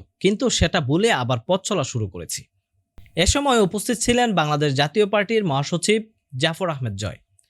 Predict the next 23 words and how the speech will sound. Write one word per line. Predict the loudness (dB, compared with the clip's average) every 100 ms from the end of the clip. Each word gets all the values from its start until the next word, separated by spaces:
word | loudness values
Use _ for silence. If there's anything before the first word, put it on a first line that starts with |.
| _ _
বাংলাদেশ | -2 0 0 -2 0 0
মুসলিম | 0 0 0
লীগের | 0 0
চেয়ারম্যান | 0 0 0 -2
শেখ | -2 -4 -4 _
জুলফিকার | 0 0 0 0 0 0
বুলবুল | 0 0 0 -2
চৌধুরী, | 0 0 0 -2 -8 _ _ _ _
বাংলাদেশ | -2 0 2 2 2
জাতীয় | 2 0 -2 0
পার্টির | 0 0 0
নির্বাহী | 0 0 0 0
চেয়ারম্যান | 0 0 0 -4 -6 _ -18 -2
সিরাজুল | 2 2 2 0
ইসলাম, | 0 -2 -6 -8 -20 _ -20 -10 -2
অতিরিক্ত | 0 2 0 0
মহাসচিব | 0 2 0 -2 -4 -4
ফারুকুল | -2 -2 0 -4
ইসলাম, | -6 -10 -14 -16 -4
প্রেসিডিয়াম | -2 0 -2 0
সদস্য | -2 -2 -2 -2
আনোয়ারুল | 0 0 0 0 0
ইসলাম, | 0 0 -2